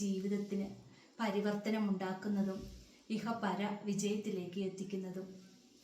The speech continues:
അപ്രകാരം ഇഹപര വിജയം നേടുന്നവരിൽ അല്ലാഹു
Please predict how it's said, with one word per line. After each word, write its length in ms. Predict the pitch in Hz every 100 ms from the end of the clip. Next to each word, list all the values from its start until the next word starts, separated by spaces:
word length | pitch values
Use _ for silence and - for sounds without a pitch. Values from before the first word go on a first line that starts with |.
| - - - - - - - -
അപ്രകാരം 580 | 208 208 208 196 196 208 - -
ഇഹപര 440 | 226 226 208 208 196 202
വിജയം 360 | - 208 233 202
നേടുന്നവരിൽ 640 | 190 208 202 185 185 196 - - - -
അല്ലാഹു 420 | 214 202 185 196